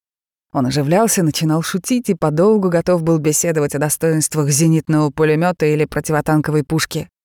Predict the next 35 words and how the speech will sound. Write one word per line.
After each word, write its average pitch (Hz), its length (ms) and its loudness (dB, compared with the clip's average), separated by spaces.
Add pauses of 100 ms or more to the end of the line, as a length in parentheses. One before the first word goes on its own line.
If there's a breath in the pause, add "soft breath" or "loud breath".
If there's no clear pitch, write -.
(540)
Сегодняшняя 165 580 -2
поездка 165 400 -2
тоже 196 260 0
была 139 200 -2
связана 135 420 -2
с - 120 -2
этим. 185 340 -10 (920)
Узнав, 180 340 2
что - 140 -2
на 170 120 4
вооружение 175 600 2
принимается 170 560 0
новый 170 300 2
бронетранспортёр, 165 960 0
фюрер 247 380 2
за 220 180 2
какие-нибудь 208 540 0
полчаса 196 600 0
обзвонил 170 560 0
всех - 260 -2
высших 165 380 -2
чинов 165 340 0
генштаба 226 560 2
и 233 80 4
предложил, 214 560 2
а 135 160 -8
попробуй 147 460 -6
откажись, - 500 -4 (560 soft breath)
увеселительную 254 760 2
прогулку 202 500 0
в 165 60 2
одну 165 260 2
из 160 80 0
загородных 156 540 0
пивных. 156 460 -4